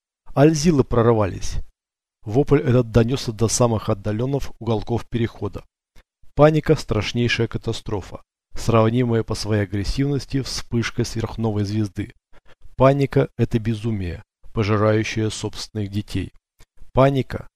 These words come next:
это четыре всадника апокалипсиса, низвергающие мир в вечность. Паника овладела находящимися в переходе людьми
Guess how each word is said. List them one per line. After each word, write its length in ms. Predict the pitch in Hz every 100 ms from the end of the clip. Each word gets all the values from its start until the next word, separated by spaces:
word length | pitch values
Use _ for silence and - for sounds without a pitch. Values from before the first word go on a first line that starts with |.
| _
это 180 | - 117
четыре 360 | - 110 131 127
всадника 560 | - 143 131 131 -
апокалипсиса, 920 | 123 - - 131 110 - 101 - 95 -
низвергающие 1000 | 104 107 104 113 113 98 95 - - 95
мир 320 | 104 120 131 -
в 60 |
вечность. 720 | 110 104 98 - - - - - - _ _ _ -
Паника 420 | - 131 135 - 123
овладела 440 | 120 117 120 120
находящимися 760 | 117 113 113 117 - 113 - 101
в 80 | -
переходе 480 | 113 104 - 123
людьми 420 | 110 117 113 95